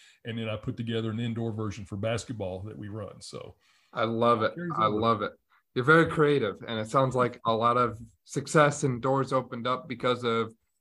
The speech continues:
Speaker 2: not only the connections that you talked about, but your
Speaker 1: Mm-hmm.
Speaker 2: work ethic and your drive, because I'm willing to bet most coaches weren't putting in the amount of time and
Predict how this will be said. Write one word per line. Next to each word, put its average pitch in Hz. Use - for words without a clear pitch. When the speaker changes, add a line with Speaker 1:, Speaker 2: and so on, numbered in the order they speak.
Speaker 2:
not 147
only 147
the 127
connections 131
that -
you 110
talked 107
about, 104
but 127
your 127
Speaker 1:
Mm-hmm. 110
Speaker 2:
work 135
ethic 123
and 113
your 107
drive, 101
because 101
I'm 135
willing 165
to 143
bet 143
most 135
coaches 131
weren't 131
putting 139
in 135
the 127
amount 117
of 107
time 127
and 110